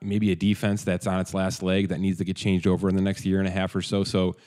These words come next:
hi-, his role is gonna be integral to sort of rebuilding this thing on the fly now that Nick Foles is in the fold. So, it, you know, lots of things we can get into. Uh, obviously, though, the role of the G M just right now seems impossible.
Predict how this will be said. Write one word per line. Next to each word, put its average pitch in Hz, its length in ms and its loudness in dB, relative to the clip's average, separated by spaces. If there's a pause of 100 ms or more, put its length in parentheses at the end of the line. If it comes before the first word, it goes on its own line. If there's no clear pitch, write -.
(360)
hi-, 127 120 -2
his 156 280 2
role 98 440 4
is 90 100 -2
gonna 101 140 2
be 87 120 -2
integral 95 480 2
to 92 200 -2
sort 98 180 2
of 87 140 0
rebuilding 104 420 4
this 95 140 0
thing 98 120 2
on 85 120 0
the 80 60 -2
fly 113 360 0
now 90 160 2
that 85 140 -2
Nick 87 160 -4
Foles 92 260 2
is 85 100 -4
in 85 80 0
the 80 60 0
fold. 131 400 2
So, 95 280 0 (380)
it, - 220 -10
you 123 100 2
know, 98 140 4
lots 113 260 2
of 135 60 2
things 131 160 4
we 104 100 4
can 143 260 2
get 120 140 4
into. 95 640 2
Uh, 90 320 0
obviously, 117 480 2
though, 92 480 2
the 95 180 0
role 104 300 4
of 101 80 0
the 95 80 2
G 95 280 2
M 90 300 0 (140)
just - 260 -4
right 92 240 -2
now 85 240 -4
seems 82 380 -4
impossible. - 600 -8